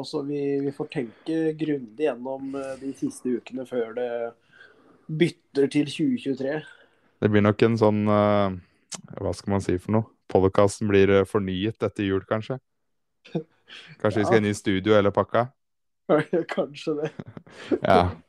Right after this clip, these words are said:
Speaker 2: Nei, jeg har ikke hørt noe om noe sponsing og studio ennå, så vi
Speaker 1: Nei.
Speaker 2: venter jo spent på det, da, men, eh.
Speaker 1: Vi får, eh, vi får bare holde det gående helt til noen kontakter oss.
Speaker 2: Ja.
Speaker 1: Vi tar ikke initiativ selv. <laughs>
Speaker 2: <laughs> Nei, nei, dette er jo bare en sånn, eh, hobbygreie på søndagskveldene, det, så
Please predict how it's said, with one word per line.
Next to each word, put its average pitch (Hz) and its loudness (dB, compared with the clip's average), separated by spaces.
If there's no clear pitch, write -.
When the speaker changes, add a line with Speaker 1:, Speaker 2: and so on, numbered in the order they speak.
Speaker 2:
Nei, 107 6
jeg 110 8
har 113 4
ikke 139 4
hørt 113 4
noe 117 0
om 117 -4
noe 117 -2
sponsing 98 -2
og 101 -4
studio 92 -4
ennå, 110 0
så 117 0
vi - -10
Speaker 1:
Nei. 107 -2
Speaker 2:
venter 90 -4
jo 110 2
spent 90 -6
på 95 -4
det, 90 0
da, 110 -4
men, 98 -10
eh. 92 -12
Speaker 1:
Vi 143 -6
får, 147 -4
eh, 143 -6
vi 143 -10
får 151 -14
bare 139 -6
holde 135 -6
det 135 -10
gående 127 -10
helt 123 -8
til 139 -20
noen 123 -20
kontakter 117 -16
oss. 127 -16
Speaker 2:
Ja. 95 0
Speaker 1:
Vi 147 0
tar 139 -4
ikke 143 -6
initiativ 139 -4
selv. 131 -8
<laughs> - -2
Speaker 2:
<laughs> - -4
Nei, 101 6
nei, 85 6
dette 95 -2
er 95 4
jo 95 -2
bare 92 -2
en 92 -14
sånn, 95 -6
eh, 92 -6
hobbygreie 92 -2
på 95 -10
søndagskveldene, 92 -6
det, 95 -4
så 95 -6